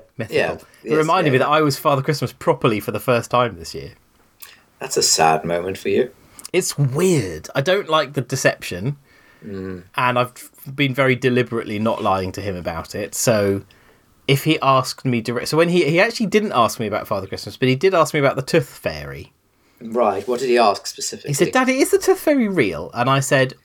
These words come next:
Speaker 1: "What do
Speaker 2: "Is
Speaker 1: you
Speaker 2: it
Speaker 1: think?"
Speaker 2: as real as your dream?"
Speaker 1: <laughs> I said, "What do you think?" And he said, "No, Daddy, I'm asking you." And I said, "Toby, I don't think what I think is particularly interesting on this subject. I think what you think is much more interesting."
Speaker 2: And what did he, and what, and he said,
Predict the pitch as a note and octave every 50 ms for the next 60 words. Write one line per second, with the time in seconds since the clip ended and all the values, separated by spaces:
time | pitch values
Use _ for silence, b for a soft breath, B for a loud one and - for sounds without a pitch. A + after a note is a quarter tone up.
0 | _ - G#3 A#3 B3+ A#3+ - D#3 C#3+ D4+ D4 A3+ - G#3 F3 E3 - C3 D3 D#3+
1 | F#3+ A3+ C4+ A#3+ G#3 A#3+ C4+ C4 A#3 D#3+ C3 D3+ F3 E3+ - - - B2+ D#3 F#3
2 | F#3+ F3+ F3+ A#2+ A2+ - C#3+ D#3 C3+ A#2+ C3+ D3 D#3 C3+ A2+ A2+ A2 G2+ G#2 G#2
3 | G2 - - - - - - C3+ - - F#3 F3+ - A#3+ G3 - - A3+ G#3+ G#3
4 | G#3+ D4 D#4 C4 - A3+ G3+ F#3+ F#3 E3+ C#3+ - F#2 - - B2+ D3 D3 - F3+
5 | F3 - B B B B B A3+ C4 C4+ B3+ F#3 D#3+ C#3 C#3+ D3 C#3+ D#3 D#3+ F3
6 | F3+ - - - - - G#3+ F#3 E3 F3 F3 E3+ B2 G2 F#2 G2+ A2 C#3 D3+ D3+
7 | - F#3 E3 B B B B B B B3 A#3+ A3+ A3+ G3 G#3 G3+ - A3+ A3 A3
8 | - - - E3+ D#3+ - - C#3+ C#3 C#3+ C#3+ C#3+ C#3 - A2 G2 - A2 - _
9 | - - - - - B2+ B2+ B2+ C3+ C#3+ C#3+ - B2+ - - - F#2+ F2+ F2+ F2
10 | F2 - G#2 F#2+ F2+ G#2 - - C3 C#3 D#3 C#3+ C3+ C3 C3 D3 D#3+ E3 C#3 -
11 | G2 - - - C#3+ C#3 - - G#2 F2 D#2+ E2 - G2 - - - - - -
12 | - B B B B B B - G#2 G#2 G2 G2+ G#2+ F#2+ G2+ G2+ G2+ G2+ G2+ G2+
13 | G2 G2+ F#2+ G2 - A#2+ A#2+ A#2+ A#2+ - C#3 B2 -